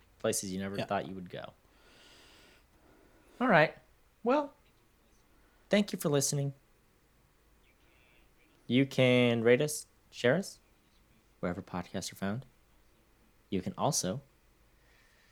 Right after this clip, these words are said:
Speaker 1: harass us on social media, Instagram, Facebook, and Twitter, at Opinion Havers.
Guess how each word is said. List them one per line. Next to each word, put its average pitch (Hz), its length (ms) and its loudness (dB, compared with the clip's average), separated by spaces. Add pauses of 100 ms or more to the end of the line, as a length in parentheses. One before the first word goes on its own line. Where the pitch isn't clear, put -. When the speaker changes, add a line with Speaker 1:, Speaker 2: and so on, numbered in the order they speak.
(500)
Speaker 1:
harass 104 420 0
us 101 320 -2
on 104 140 -6
social 113 300 -4
media, 135 300 -6 (160)
Instagram, - 560 -14 (1080)
Facebook, - 320 -6
and 117 120 -6
Twitter, 87 360 -8 (200)
at 127 180 6
Opinion 147 360 2
Havers. 143 720 2